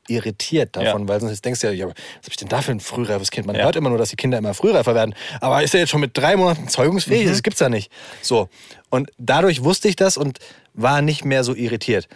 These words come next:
Speaker 1: Das nimmt jetzt in letzter Zeit immer häufiger zu.
Speaker 2: Mhm.
Speaker 1: Also wir machen die ja sauber mit Feuchttüchern und dann gehst du einmal hinten und dann nimmst du neues Feuchttuch und dann gehst du vorne. So.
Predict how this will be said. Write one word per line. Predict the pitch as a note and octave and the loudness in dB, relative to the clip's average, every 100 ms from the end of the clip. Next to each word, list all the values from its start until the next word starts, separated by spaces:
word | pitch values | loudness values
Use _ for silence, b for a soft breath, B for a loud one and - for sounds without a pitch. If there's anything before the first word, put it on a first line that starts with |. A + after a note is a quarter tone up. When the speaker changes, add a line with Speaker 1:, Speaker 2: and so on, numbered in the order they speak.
| b b b b b _ | b b b b b _
Speaker 1:
Das | C#3 C#3 D3 | -2 -2 -2
nimmt | D#3 - | -4 -2
jetzt | D#3 - - | -2 -2 -8
in | A#2+ | -4
letzter | B2 C3 A#2+ | -4 -4 -6
Zeit | - A2+ A2+ - - | -4 -2 -2 -6 -4
immer | C#3+ B2+ G#2+ - | 0 0 -2 0
häufiger | C#3 B2+ G#2+ F#2+ | 0 0 -4 -6
zu. | - D3+ A3+ | -4 -4 -4
Speaker 2:
Mhm. | - G2+ C3+ C#3 | -8 -8 -6 -2
Speaker 1:
Also | A#2 A#2+ A2+ G2 _ _ _ | 2 2 2 0 _ _ _
wir | G#2+ A2 G#2+ G#2 | -2 0 2 0
machen | G2+ A2 A2+ | 0 -2 -2
die | |
ja | G2+ | 0
sauber | A2 A2 | 2 2
mit | G#2 - | 0 -4
Feuchttüchern | - A#2+ - A#2 B2 A2+ | -2 -2 -2 -6 -2 -2
und | G#2 | -2
dann | G2+ G#2 G#2 | -2 -2 -4
gehst | A2 - | -6 -4
du | G#2+ | -4
einmal | G#2+ G#2 | -2 -2
hinten | A2+ E3+ D#3 C#3 | -2 -2 -2 -2
und | A#2 | -2
dann | G#2+ | -2
nimmst | G#2+ G2+ | -4 -4
du | |
neues | C3 D#3 | -2 -2
Feuchttuch | - A#2+ - | -2 -6 -4
und | |
dann | G#2+ | -6
gehst | G2+ | -6
du | G2 | -6
vorne. | - D#3 D#3+ D#3+ B B B | 0 2 2 -4 B B B
So. | - C#3 | 0 0